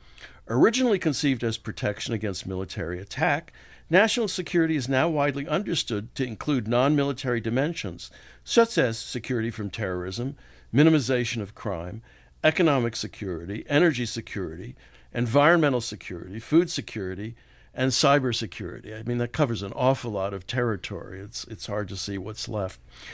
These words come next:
But how would you define Homeland Security in the context of Watsonville?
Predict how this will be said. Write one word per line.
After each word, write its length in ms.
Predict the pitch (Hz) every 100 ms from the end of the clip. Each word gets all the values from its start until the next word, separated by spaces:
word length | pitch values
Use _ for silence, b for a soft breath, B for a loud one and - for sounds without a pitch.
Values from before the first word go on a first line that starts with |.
| B B
But 220 | - 147 - - B B
how 200 | - 208
would 140 | 330 262
you 80 | 233
define 560 | 147 - 139 143 131
Homeland 560 | 104 127 127 131 123 120
Security 400 | 107 - 117 110
in 80 | 95
the 80 |
context 600 | 92 113 110 - 101 -
of 140 | 90 90
Watsonville? 760 | 101 123 - 80 73 - -